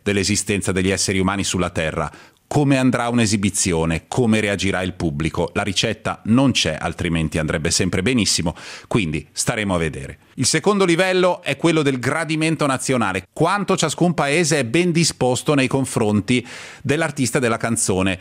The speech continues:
che lo rappresentano. E questa è la parte che si vince nelle case degli spettatori del proprio paese.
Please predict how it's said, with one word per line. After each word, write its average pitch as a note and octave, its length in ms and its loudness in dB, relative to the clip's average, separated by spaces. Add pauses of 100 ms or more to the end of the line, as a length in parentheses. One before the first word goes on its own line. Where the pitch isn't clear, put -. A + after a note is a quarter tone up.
(160)
che - 140 0
lo B2 100 2
rappresentano. D#2+ 880 -2 (220)
E D3 100 -2
questa F3 280 0
è - 20 0
la B2 100 -2
parte B2 240 -2
che B2 140 0
si C3+ 160 2
vince B2 560 2
nelle A#2+ 260 0
case A#2+ 420 -2
degli A2 220 2
spettatori A2 540 0
del G2 160 0
proprio F#2 320 -2
paese. D2+ 640 -4